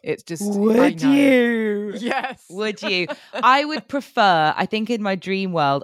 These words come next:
Speaker 2: I don't mind that, usually I love silly and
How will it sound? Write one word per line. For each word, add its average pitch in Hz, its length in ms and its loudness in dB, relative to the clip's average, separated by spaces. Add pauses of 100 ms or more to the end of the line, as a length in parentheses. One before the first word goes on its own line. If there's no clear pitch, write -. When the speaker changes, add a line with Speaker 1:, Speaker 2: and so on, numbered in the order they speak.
Speaker 2:
I 190 80 0
don't 262 380 2
mind 165 460 0
that, - 200 -12
usually 175 480 2
I 147 140 2
love 147 340 0
silly 110 540 -4 (100)
and 127 260 -4